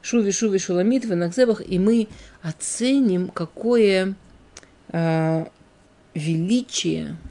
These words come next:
что крутого, что великого, что такого успешного тебе дать.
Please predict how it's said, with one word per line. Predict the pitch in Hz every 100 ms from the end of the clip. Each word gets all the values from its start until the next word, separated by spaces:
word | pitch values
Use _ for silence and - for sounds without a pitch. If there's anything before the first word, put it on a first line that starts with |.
| - - - - - - - -
что | - - 233 - -
крутого, | 170 160 - - 190 156
что | - - 196
великого, | 175 165 190 - 160 139
что | - - 185 185 180 175 180 180 175 - - - _
такого | 170 165 180 165 160
успешного | - - - 220 175 - 156 151
тебе | - 160 156
дать. | 151 - -